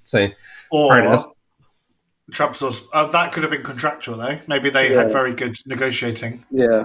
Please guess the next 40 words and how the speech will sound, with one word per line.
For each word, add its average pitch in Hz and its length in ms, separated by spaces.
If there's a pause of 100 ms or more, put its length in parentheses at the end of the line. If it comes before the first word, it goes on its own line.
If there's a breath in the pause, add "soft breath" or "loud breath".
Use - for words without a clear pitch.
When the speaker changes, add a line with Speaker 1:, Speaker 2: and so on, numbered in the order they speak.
(160)
Speaker 1:
Yeah. 123 160 (320)
Speaker 3:
For 156 160
anyone 151 380
who 135 200
can 127 300
stand 127 320
up 117 140
to - 160
Emre 123 420
the 117 80
racist 113 600
is - 120
good, 117 200 (240)
good 127 140
in 113 100
my 110 160
books. - 440 (1600)
Speaker 1:
That 113 200
is 113 120
very 107 220
true 104 260
as 98 100
well. 104 160
That 117 140
was, - 220
um, 113 320 (340 loud breath)
Speaker 3:
Did - 60
Speaker 1:
I - 20
think - 40 (100)
Speaker 3:
he 269 60
Speaker 1:
got - 40
carded, 415 300
he 226 60
Speaker 3:
Yeah. 190 40
Speaker 1:
got - 140
carded 339 360
for 127 100
that, 175 160
didn't 233 160
he? - 160